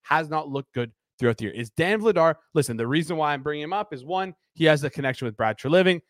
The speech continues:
He's already gone out and acquired him once, right? The acquisition cost for him was, I believe it was a second, second or third round pick. I have to double check. It was a third round pick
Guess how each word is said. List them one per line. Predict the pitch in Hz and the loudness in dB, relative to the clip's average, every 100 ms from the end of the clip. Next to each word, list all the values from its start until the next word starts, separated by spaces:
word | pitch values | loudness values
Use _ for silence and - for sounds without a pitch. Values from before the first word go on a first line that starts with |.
| _ | _
He's | 127 123 | 0 8
already | 202 214 | 8 8
gone | 180 196 190 | 4 4 4
out | 190 | -2
and | 185 | 0
acquired | 175 165 165 | 6 6 6
him | 156 | 2
once, | 131 98 - | -2 -6 -2
right? | 120 139 - _ _ _ | 0 0 -4 _ _ _
The | - 127 | 0 2
acquisition | 151 151 151 160 | 2 0 -2 -4
cost | 143 156 156 | 2 2 2
for | - | 0
him | 147 190 180 _ _ - | 0 0 -2 _ _ -4
was, | 120 | -2
I | 120 | -2
believe | 131 156 220 | -2 0 4
it | 220 | 6
was | 214 196 | 6 4
a | |
second, | - 208 202 190 - - | 2 2 2 -4 -4 -6
second | - 175 185 | -2 -2 0
or | 185 | 0
third | 190 170 | 2 2
round | 156 156 | 0 -2
pick. | 147 143 - _ _ - | -2 -2 -4 _ _ -6
I | |
have | 131 | -6
to | 123 | -4
double | 139 131 | -4 -4
check. | 123 139 | -4 -2
It | 139 | 0
was | 135 | 0
a | |
third | 143 156 151 | 0 0 0
round | 143 135 | -2 -2
pick | 127 | -2